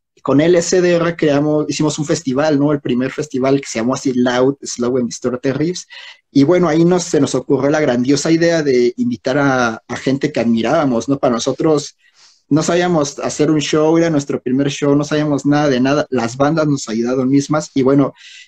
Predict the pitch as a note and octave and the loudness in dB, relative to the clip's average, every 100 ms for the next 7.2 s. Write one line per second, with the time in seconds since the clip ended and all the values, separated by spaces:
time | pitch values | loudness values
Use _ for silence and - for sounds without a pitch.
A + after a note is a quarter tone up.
0 | - C3 D3+ E3 E3 D3+ D#3+ D#3+ C#3+ A#2+ | -6 -4 0 0 0 0 0 0 0 2
1 | A#2+ A2 C#3 D3 C#3+ A#2+ B2+ C3+ C3 A2 | 0 -2 -2 -2 -4 -6 -2 0 0 -4
2 | F#2+ - C3+ E3+ G#3 _ _ _ _ _ | -6 -4 0 0 -2 _ _ _ _ _
3 | _ _ - A#2 C#3 C3+ C3+ C#3+ D#3 D3 | _ _ -6 -2 0 2 0 0 -2 -2
4 | - A#2 A2+ A2 A2 A#2 A#2 C3 B2+ B2 | -2 -4 -2 -2 0 0 0 -2 -2 -2
5 | A2+ - A#2+ A#2 - G#2+ A2 B2 C#3 C3+ | -4 -4 -2 -2 -4 -6 -2 0 2 2
6 | B2+ B2 - A2+ G#2 G2+ - G2+ C3 D#3 | 2 0 -2 -2 -2 -4 -6 -4 0 2
7 | E3 F3+ | 0 0